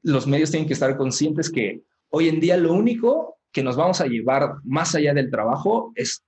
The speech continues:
nuestra marca, nuestra marca personal, lo que construimos nosotros. Entonces, si mañana me despiden, eh, y estar cobrando solamente un sueldo es quedarte con la mitad de las cosas. Más que, hoy más que nunca, la clave o, o, o la otra mitad de tu sueldo viene en ponerte en el spotlight, en saber que la gente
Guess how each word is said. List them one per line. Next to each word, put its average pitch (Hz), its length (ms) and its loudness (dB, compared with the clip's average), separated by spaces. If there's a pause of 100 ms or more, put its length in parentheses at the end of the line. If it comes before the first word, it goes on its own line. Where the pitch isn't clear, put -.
nuestra 139 320 -2
marca, 165 400 -4
nuestra 123 280 -4
marca 143 220 0
personal, 143 340 -2
lo 135 80 0
que 117 160 -4
construimos 143 680 -2
nosotros. - 600 -6 (200)
Entonces, - 240 -10
si 135 80 -2
mañana 151 300 0
me 170 140 0
despiden, 175 720 0 (320)
eh, 104 520 -2
y 143 280 -8
estar 147 320 -2
cobrando 180 380 0
solamente 160 500 0
un 147 120 -2
sueldo 180 360 -2
es 139 200 -6
quedarte 120 360 -6
con 143 160 -4
la 104 120 -6
mitad 104 340 -8
de 113 100 -4
las - 180 -10
cosas. - 380 -20 (400)
Más 131 280 -4
que, 135 200 -4
hoy 143 120 -2
más 147 160 -4
que 143 100 -6
nunca, 135 380 -2
la 117 240 -4
clave 117 480 0
o, 123 80 -2
o, 127 260 -2
o 123 60 -2
la 117 160 2
otra 117 180 -2
mitad 127 300 -4
de 127 80 0
tu 120 160 -6
sueldo 120 340 -2
viene 127 200 -4
en 139 120 -4
ponerte 107 360 -6
en 113 80 -4
el 101 140 -8
spotlight, 120 540 -6
en - 80 -20
saber 110 400 -4
que 160 80 -6
la 127 120 -4
gente 135 520 -6